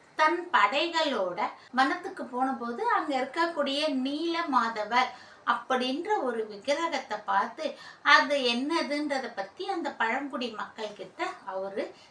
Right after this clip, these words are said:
தெரிஞ்சுக்கிட்டாராம். அது என்ன விக்கிரகம்னு பார்த்தீங்கன்னா,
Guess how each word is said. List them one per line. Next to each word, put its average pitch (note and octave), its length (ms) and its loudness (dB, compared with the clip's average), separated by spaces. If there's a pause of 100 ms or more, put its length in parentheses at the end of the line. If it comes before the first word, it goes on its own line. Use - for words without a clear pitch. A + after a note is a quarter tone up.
(140)
தெரிஞ்சுக்கிட்டாராம். D4+ 920 -4 (320)
அது C#4 320 2
என்ன C#4 320 0
விக்கிரகம்னு A#3 760 -2
பார்த்தீங்கன்னா, F3+ 840 -6